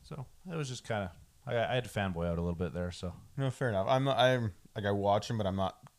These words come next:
Speaker 2: definitely not a fanboy. It's a little post my time, kinda.
Speaker 1: Yeah, yeah. He kinda was still playing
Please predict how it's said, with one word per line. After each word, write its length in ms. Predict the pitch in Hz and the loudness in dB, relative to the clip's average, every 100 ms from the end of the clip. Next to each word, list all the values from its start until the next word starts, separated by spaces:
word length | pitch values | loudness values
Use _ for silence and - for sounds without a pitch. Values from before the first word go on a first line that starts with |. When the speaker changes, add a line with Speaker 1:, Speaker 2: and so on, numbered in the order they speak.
| - | 2
Speaker 2:
definitely 360 | 110 110 104 98 | 4 4 2 -2
not 160 | 95 | -2
a 20 | |
fanboy. 500 | - 95 95 104 113 | -4 -4 -2 0 -2
It's 120 | 107 - | -2 -4
a 60 | |
little 340 | 101 98 92 - _ _ _ _ _ _ | -4 -2 -4 -6 _ _ _ _ _ _
post 400 | - 101 104 - | -6 -6 -6 -4
my 180 | 113 120 | -4 -4
time, 320 | 135 127 123 | -4 -4 -2
kinda. 420 | 135 131 131 143 - | -2 -2 -2 -4 -2
Speaker 1:
Yeah, 240 | 107 76 - _ _ _ _ | -2 -2 -6 _ _ _ _
yeah. 160 | 101 95 | -2 0
He 80 | 98 | 0
kinda 320 | - 117 104 | 0 0 0
was 140 | 92 - | -4 -8
still 200 | 98 90 | -8 -8
playing 460 | - 95 87 85 | -8 -6 -6 -8